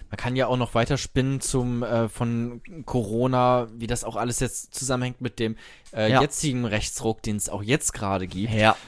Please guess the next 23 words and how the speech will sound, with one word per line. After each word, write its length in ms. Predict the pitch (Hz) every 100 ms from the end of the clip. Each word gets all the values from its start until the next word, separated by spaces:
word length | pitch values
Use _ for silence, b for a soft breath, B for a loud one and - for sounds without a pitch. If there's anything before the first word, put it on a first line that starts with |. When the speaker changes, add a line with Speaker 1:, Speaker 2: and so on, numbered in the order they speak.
| B -
Speaker 1:
Ähm, 500 | 110 107 104 110 117
so, 160 | 117
und 140 | 113 107
da 160 | 107 135 139 -
spielt 240 | - 170
Corona 400 | - 127 143 139
auch 140 | 190 202
eine 120 | 156
große 360 | 113 110 -
Rolle. 420 | 98 92 98 127 156 B B B -
Ähm, 420 | 117 113 113 110 113
also 540 | 117 113 117 117 113 - _ -
mit 160 | 113
den 120 | 120
ganzen 180 | 113 107
Verschwörungstheoretikern, 1120 | 131 - 123 135 131 - 123 123 120 120 127 120
so, 140 | 120
die 100 | 110
dann 140 | 117
auch 260 | 110 120 -
oft, 340 | 131 - -
äh, 300 | 127 117 113 110
eher 360 | 117 117 110